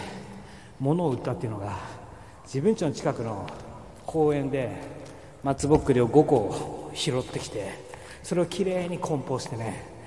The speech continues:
ヤフーオークションで売ってみたのが、売れたのが初めての経験で、ね、学校の先生が買ってくれたんですけどね、お客さんは。メッセージやり取りしたら、「あ、インターネットを使って物って売れるんだ。じゃあもっとここ極めよう。そのためにはコピーライティングが必要、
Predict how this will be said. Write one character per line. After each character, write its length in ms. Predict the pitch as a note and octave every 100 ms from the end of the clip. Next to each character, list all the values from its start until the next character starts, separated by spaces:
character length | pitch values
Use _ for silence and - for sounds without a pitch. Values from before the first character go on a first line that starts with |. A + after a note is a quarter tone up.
| - -
ヤ 160 | C#3+ C3
フ 140 | E3
ー 60 | D#3+
オ 100 | E3
ー 40 |
ク 60 | -
シ 80 |
ョ 60 | -
ン 60 | G2+
で 80 | - - - - - - - -
売 40 |
っ 40 |
て 180 | B2 E3+
み 100 | F3
た 100 | E3
の 120 | C3
が、 120 | G2 G#2 - - - - - - - -
売 100 | C#3+
れ 80 | F3
た 160 | G3
の 100 | E3+
が 80 | A#2+
初 280 | F3 B2+ B2
め 80 | D3+
て 80 | B2+
の 60 |
経 160 | G2 G2+
験 180 | F#2+ F#2
で、 160 | - - - - - - - - - -
ね、 80 | B2+
学 160 | A#2+ A#2
校 100 | -
の 40 | C3+
先 140 | D3+
生 120 | D#3+
が 80 | B2+
買 120 | -
っ 40 | -
て 60 |
く 60 | A#2
れ 60 |
た 100 | G#2+
ん 20 | G2
で 60 |
す 80 | -
け 60 | -
ど 80 |
ね、 200 | C3+ D#3+ -
お 80 | A#2
客 180 | G#2
さ 80 | -
ん 20 | - G2
は。 100 | - - - G#2
メ 80 | A#2+
ッ 20 |
セ 120 | -
ー 40 | G2+
ジ 100 | G2
や 60 |
り 60 | F#2+
取 140 | G#2+
り 60 | -
し 60 | -
た 100 | -
ら、 80 | - - - - - - - -
「あ、 40 | D3
イ 80 | D#3
ン 60 |
タ 120 | D#3
ー 20 | F3
ネ 80 |
ッ 40 | F3
ト 100 | D#3
を 40 |
使 160 | - D#3
っ 40 |
て 120 | -
物 220 | C#3+ D3 E3+
っ 40 |
て 120 | C#3
売 60 | B2+
れ 80 | C3
る 100 | C#3+
ん 80 |
だ。 80 | A#2
じ 100 | G2+
ゃ 40 | A2
あ 20 |
も 140 | D3+
っ 40 | F3
と 120 | -
こ 120 | -
こ 120 | D#3
極 260 | - A#2 A2
め 80 | G#2+
よ 80 | F2+
う。 20 | - - - - -
そ 160 | - B2+
の 80 |
た 100 | C#3+
め 100 | F3
に 60 | F3+
は 80 | C3+
コ 200 | - C3
ピ 180 | C#3+ C#3+
ー 40 |
ラ 100 | C#3+
イ 60 | C#3
テ 80 | B2+
ィ 40 |
ン 40 |
グ 100 | A#2+
が 60 | A2+
必 240 | - -
要、 160 | A2 G2+